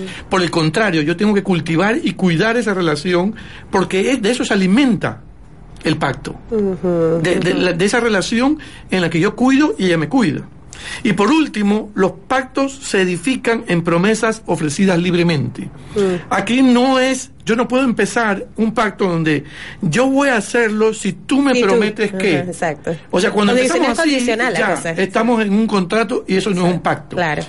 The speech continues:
Speaker 1: Yo me comprometo, yo no sé qué, qué tú vas a hacer al respecto, pero yo me comprometo.
Speaker 2: Ujú, ujú.
Speaker 1: En resumen, un pacto no es un contrato. Un pacto de matrimonio es un compromiso espiritual entre dos personas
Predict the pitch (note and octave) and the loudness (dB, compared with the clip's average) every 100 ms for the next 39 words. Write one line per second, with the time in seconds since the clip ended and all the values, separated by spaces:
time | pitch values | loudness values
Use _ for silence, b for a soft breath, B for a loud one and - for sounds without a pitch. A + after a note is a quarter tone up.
0 | B B F#3+ D4 D#4+ B3 G#3+ A3 A3 D#3 | B B 0 0 2 0 2 2 0 -2
1 | D#3+ E3+ A#3 B3+ C4 B3 G#3+ G#3 F#3+ F#3+ | -4 -2 0 0 0 0 -2 -2 -2 0
2 | C4+ G#3+ C#3 C#3 - C#3 C#3 C#3+ - C#3+ | 2 2 0 -2 -2 -2 -4 -4 -4 -6
3 | B B G3 D#3+ F#3 F#3+ F3+ D#3+ D3+ C#3+ | B B 0 2 2 2 0 0 0 0
4 | C#3 D#3+ D#3+ - G3+ F3 E3 D#3 - A#3 | -2 -6 -8 -10 -6 -4 -4 -2 0 2
5 | A3+ A#3 E4+ A3 G#3 B3 - - - B3 | 0 2 2 4 2 0 -8 -18 -2 0
6 | B3+ B3 B3 - A#3+ - - F#3 G3+ G#3 | 0 0 -2 -2 -4 -4 -2 2 4 2
7 | G#3 E3+ D#3 C#3 B2+ - - - - A#3 | 0 -2 -2 -2 -6 -6 -14 -20 -6 0
8 | G#3+ A#3+ A#3+ A3+ G3+ F3+ F3 G3+ A3+ A#3 | 2 2 0 0 0 0 0 2 2 2
9 | A3 B B - F#3+ - G#3 G#3 G3+ F#3 | -2 B B -4 -2 2 2 2 2 2
10 | E3+ G3 G3+ E3+ G3 E3 D#3 A3+ A3 A#3+ | 2 2 2 2 0 0 0 2 2 0
11 | - F3 D#3+ E3 A3+ A#3+ A3 A3+ E3 D#3+ | -2 -4 0 0 0 -2 0 0 0 -2